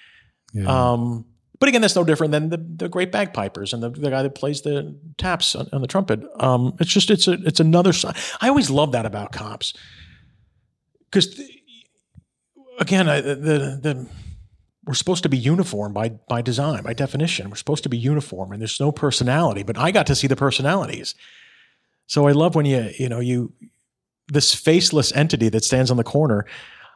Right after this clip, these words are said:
Speaker 2: I know that he's the world champion foosball player.
Speaker 1: Ah.
Speaker 2: And nobody knows that. Or I know that
Speaker 1: Yeah.
Speaker 2: he, uh, he, he teared up watching that, uh, surveillance video of the, of the guy getting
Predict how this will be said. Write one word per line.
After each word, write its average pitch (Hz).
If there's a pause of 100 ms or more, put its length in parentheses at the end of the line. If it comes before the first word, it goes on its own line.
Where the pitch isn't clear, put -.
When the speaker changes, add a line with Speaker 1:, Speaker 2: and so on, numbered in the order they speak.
(140)
Speaker 2:
I 185
know 135
that 120
he's 170
the 110
world 131
champion 143
foosball 143
player. -
Speaker 1:
Ah. 110
Speaker 2:
And 131
nobody 220
knows 196
that. 104
Or 143
I 165
know 175
that 151
Speaker 1:
Yeah. 90
Speaker 2:
he, 160
uh, 131 (1120)
he, 147 (300)
he 180
teared 175
up 170
watching 127
that, 123
uh, 117
surveillance 135
video 107
of 101
the, 104
of 110
the 107
guy 117
getting 107